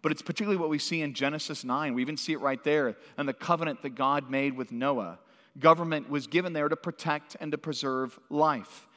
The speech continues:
And when necessary, government will require one's life when necessary.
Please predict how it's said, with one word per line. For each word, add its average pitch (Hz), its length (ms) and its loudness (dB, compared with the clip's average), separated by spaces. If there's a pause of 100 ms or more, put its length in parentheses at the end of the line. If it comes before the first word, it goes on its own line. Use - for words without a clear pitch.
(360)
And 180 420 2
when 175 240 2
necessary, 160 560 2
government 160 640 0
will 151 240 0
require 156 600 -2
one's 120 340 -4
life 95 400 -8 (180)
when 143 500 0
necessary. 151 680 -8